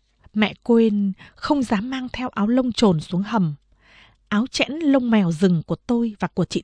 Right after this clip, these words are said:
Tám cũng đã mất. Áo khoác của các chị vì bất ly thân nên vẫn còn, nhưng lông rụng từng màng. Các chị giống như những con thú bị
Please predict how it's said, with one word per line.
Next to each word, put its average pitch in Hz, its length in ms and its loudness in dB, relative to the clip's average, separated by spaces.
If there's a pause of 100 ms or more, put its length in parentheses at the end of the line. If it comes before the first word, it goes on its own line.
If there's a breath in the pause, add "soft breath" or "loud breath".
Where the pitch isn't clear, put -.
Tám 190 320 -4 (240)
cũng - 200 0
đã 233 120 -4
mất. 247 260 -4 (580 loud breath)
Áo 220 120 2
khoác - 380 -6
của 170 80 -6
các - 220 -12
chị - 340 -2 (340 loud breath)
vì 185 460 4
bất - 220 -2
ly 254 220 2
thân 254 260 -2 (240)
nên 196 240 4
vẫn 165 120 -6 (120)
còn, 175 300 -2 (500 soft breath)
nhưng 202 220 6
lông 202 220 6
rụng 185 240 2
từng 160 340 0
màng. 165 240 -4 (580)
Các 254 180 -8
chị - 240 -2
giống 175 280 0
như 233 160 0
những 208 200 0
con 254 200 -6
thú 208 200 -4
bị 254 160 -2